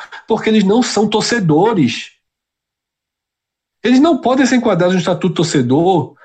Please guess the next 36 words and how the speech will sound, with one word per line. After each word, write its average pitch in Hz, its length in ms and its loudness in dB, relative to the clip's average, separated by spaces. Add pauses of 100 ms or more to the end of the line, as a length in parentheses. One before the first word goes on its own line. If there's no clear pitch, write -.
porque 233 240 -2
esse 247 180 0
crime 240 300 2
aconteceu 214 440 -2
numa 220 120 0
segunda-feira 208 760 0
que 208 120 -4
não 214 140 0
tinha 240 240 0
jogo. 151 680 0 (1120)
E 247 80 2
não 269 240 2
é 220 100 2
a 254 60 0
primeira 240 440 2
vez. 170 680 0 (1400)
Não 311 180 2
são 226 400 0
torcedores. 196 800 2
Esses 233 240 0
caras 254 200 0
vão 254 120 2
na 269 120 2
casa 226 280 0
um 240 180 2
do 240 100 2
outro. 165 680 0 (640)
Matar 226 500 0
um 214 100 2
ao 233 100 2
outro. 170 720 -2
Matam 220 300 -2
em - 20 -2
parada 233 320 -2
de 220 140 2
ônibus. 156 640 0